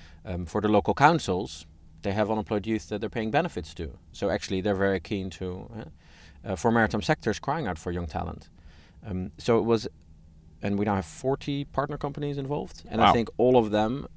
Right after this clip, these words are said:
Speaker 1: ha-, find sort of a hook that specifically works for them. And I would even go as far as to say is that if you look at the overall picture, for me, the inspiration increasingly was if you have people with lots of different,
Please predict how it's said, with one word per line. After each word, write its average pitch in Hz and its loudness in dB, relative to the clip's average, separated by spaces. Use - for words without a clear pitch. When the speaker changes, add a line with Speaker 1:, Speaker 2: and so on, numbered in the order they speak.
Speaker 1:
ha-, 101 -2
find 110 0
sort - -8
of 98 -2
a 98 0
hook 110 -4
that 101 -4
specifically - -4
works 98 -4
for 101 -6
them. 101 -8
And 110 4
I 113 8
would 113 6
even 113 4
go 107 6
as 107 2
far 113 4
as 107 0
to 107 0
say 104 2
is 98 -4
that 104 0
if - -6
you 104 2
look 104 0
at 104 0
the - -2
overall 98 4
picture, - -2
for - -2
me, 113 6
the 104 6
inspiration 95 2
increasingly 90 -2
was 87 0
if 92 -2
you 104 0
have 104 0
people 107 0
with 95 0
lots 113 0
of 98 -4
different, 92 -2